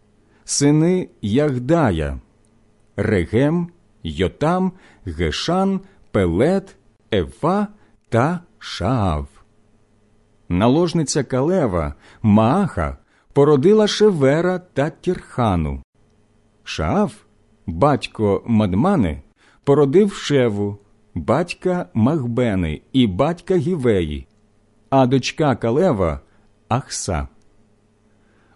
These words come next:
Ось такі були діти Калева. Сини Хура,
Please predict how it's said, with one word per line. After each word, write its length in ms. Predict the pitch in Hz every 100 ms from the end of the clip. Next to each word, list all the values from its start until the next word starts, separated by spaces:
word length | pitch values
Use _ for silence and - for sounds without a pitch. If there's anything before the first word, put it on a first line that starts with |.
| _
Ось 240 | 170 196
такі 420 | - 214 214 156
були 300 | 92 85 117
діти 540 | 98 98 139 - 165 170 - _
Калева. 640 | 104 113 127 95 73 71 67 _ _ _ _ _ _ _ _ _ _ _
Сини 460 | - - 156 208 240
Хура, 580 | - 185 160 147 160